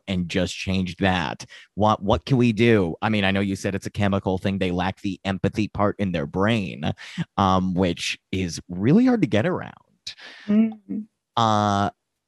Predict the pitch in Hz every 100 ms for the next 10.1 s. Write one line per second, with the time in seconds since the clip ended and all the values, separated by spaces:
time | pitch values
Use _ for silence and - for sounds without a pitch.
0 | _ _ _ - 127 - - - - -
1 | - - _ _ - - - _ 156 160
2 | 233 247 - - 151 190 226 220 214 196
3 | 180 175 165 135 127 - 117 123 139 175
4 | 110 95 92 76 - 92 - 90 85 62
5 | 67 65 78 - - 90 69 52 - -
6 | - - - - - 123 - 165 - 135
7 | 123 110 98 90 82 101 101 117 95 104
8 | - - - 247 - 135 131 131 120 214
9 | - 120 104 - - - _ - 139 127
10 | 120